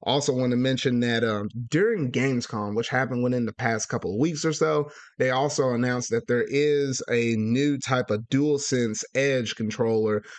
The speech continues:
where you're actually able to customize it. You're able to swap out the, the different buttons on there,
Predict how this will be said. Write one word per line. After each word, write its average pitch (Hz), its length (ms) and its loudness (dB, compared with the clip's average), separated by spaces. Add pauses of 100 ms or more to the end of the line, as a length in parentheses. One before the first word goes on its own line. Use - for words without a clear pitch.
where 131 160 0
you're 123 240 0
actually 226 480 0
able 165 240 0
to 151 160 -4
customize 160 720 0
it. 151 80 -2
You're 139 160 0
able 120 160 -6
to 98 80 -10
swap 135 340 -2
out 127 280 -2
the, 104 280 -2
the 113 100 -4
different 117 340 -4
buttons 165 400 0
on 147 280 0
there, 139 320 0